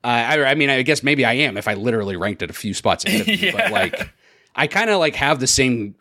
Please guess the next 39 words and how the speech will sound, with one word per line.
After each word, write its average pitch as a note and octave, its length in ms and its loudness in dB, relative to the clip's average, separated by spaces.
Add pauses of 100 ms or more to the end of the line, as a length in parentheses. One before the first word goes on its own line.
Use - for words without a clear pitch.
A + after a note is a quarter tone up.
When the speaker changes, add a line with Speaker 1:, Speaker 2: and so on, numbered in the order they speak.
(140)
Speaker 1:
criticisms B2 1000 2
of A#2+ 200 0
it B2 220 0
as G#2+ 300 0
you G#2 160 -4
did. A2+ 320 0
Like, F#2+ 160 -4
it's - 160 -4
just - 180 2
kind A#2+ 200 0
of G2 100 -2
a F#2 40 -2
nothing G2+ 580 -2
episode. G2 580 0
Speaker 2:
Mm-hmm. A#2 600 -4
Speaker 1:
Um, F2 360 -2
but, A2+ 260 0
like, A2 220 -2
I, G3 420 0 (400)
I G#3 120 4
don't C3 100 0
know. A#2 280 -2 (220)
<laughs> - 640 -6
I A3+ 100 0
enjoyed G2+ 420 0
watching F#2+ 360 0
those F#2+ 260 -2
mechs G#2 500 -2 (200)
punch A#2+ 300 0
each - 160 -4
other A#2 400 2 (200)
a - 80 2
lot, A2 360 2
and, E2+ 340 -4 (560)
Speaker 2:
<laughs> - 540 -20
Speaker 1:
um, D2 420 -4 (280)
I B2+ 200 2 (360)
got A#2 180 0
a, G#2+ 100 -4